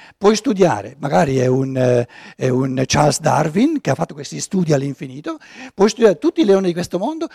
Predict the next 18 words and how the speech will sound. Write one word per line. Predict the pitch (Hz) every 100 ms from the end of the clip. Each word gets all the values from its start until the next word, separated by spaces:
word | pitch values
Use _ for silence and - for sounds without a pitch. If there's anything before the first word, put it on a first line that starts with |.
| - 269
tu | - 302
ti | 233
accorgerai," | - 202 190 220 202 120 117 226 262
non | - 131
c'ho | 151
la | 151
lavagna, | 143 139 117 107 - - - - -
che | 262 254 - _ _ _ _ - - _ _
nel, | - 175 214 196
nel | 165 254 240
leone | 226 254 202 160 190 -
è | 208
essenziale | 269 330 - - 269 247 214 - - 320 247 170 120 107 - _ - -
che | 214
il | 214
rapporto | 202 202 - 247 - -
quattro | - 277 311 - 226 214
uno | 208 180 139 107